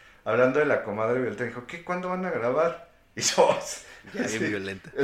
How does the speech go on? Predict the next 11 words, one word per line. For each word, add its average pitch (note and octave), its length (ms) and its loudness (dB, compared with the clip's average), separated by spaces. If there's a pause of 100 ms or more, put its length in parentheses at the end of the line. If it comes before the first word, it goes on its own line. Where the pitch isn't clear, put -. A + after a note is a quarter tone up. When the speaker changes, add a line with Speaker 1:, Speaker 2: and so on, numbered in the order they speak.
Speaker 1:
Sí, F#3 300 12
le E3 300 6
digo, D3 240 6
Speaker 2:
"¿Qué? - 80 6
Speaker 1:
"No, D3 40 0
Speaker 2:
¿Cuándo, F3 360 4
Speaker 1:
pues". - 100 -10
Speaker 2:
perrus?". D#3 1040 2 (200)
Speaker 1:
<laughs> - 180 -20
Le B2+ 240 4
digo, C3+ 340 4